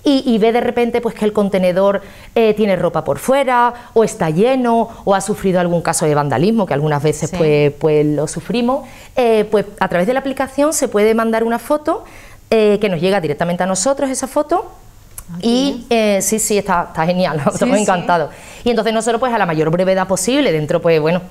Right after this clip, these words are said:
Speaker 1: dentro de nuestras limitaciones, ¿no? Ahora mismo también con la pandemia, pero bueno, a la mayor brevedad que, que podamos, eh, intentamos dar solución a ese, a esa incidencia que nos están,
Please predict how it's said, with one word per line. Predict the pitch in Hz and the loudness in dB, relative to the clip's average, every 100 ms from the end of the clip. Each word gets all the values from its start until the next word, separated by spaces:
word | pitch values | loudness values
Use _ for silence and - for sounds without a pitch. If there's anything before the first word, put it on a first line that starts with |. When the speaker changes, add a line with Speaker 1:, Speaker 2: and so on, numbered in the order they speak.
| - | -16
Speaker 1:
dentro | - 151 143 135 143 | -4 0 0 0 2
de | 147 | 2
nuestras | 151 143 147 147 147 147 151 165 | 0 0 2 2 4 4 2 2
limitaciones, | 175 175 156 180 240 196 | 0 -2 0 0 2 2
¿no? | 180 240 | 2 0
Ahora | 220 180 | 0 0
mismo | 175 180 | 0 0
también | 175 175 | 0 0
con | 175 | 2
la | 170 | 2
pandemia, | 170 165 254 196 | 0 0 0 0
pero | 131 | 0
bueno, | - 160 131 - | 0 0 -2 -2
a | |
la | 143 | -2
mayor | 127 135 | 2 0
brevedad | 156 170 180 202 | 2 2 2 2
que, | 214 202 196 | 0 -2 -2
que | 196 | -2
podamos, | 190 202 247 302 - - - - | 0 0 -2 -4 -10 -20 -20 -4
eh, | 240 214 196 190 190 | 2 4 4 4 2
intentamos | 226 202 170 156 | 2 0 0 -2
dar | 147 | -4
solución | 147 160 160 - 147 | -2 -2 -2 -2 -4
a | |
ese, | 156 - 175 165 | -2 -2 0 0
a | 170 | -2
esa | 196 | -2
incidencia | 185 185 160 202 240 185 | -2 -2 0 0 0 -4
que | 170 | -2
nos | 165 | -4
están, | 170 165 160 160 | -4 -4 -4 -6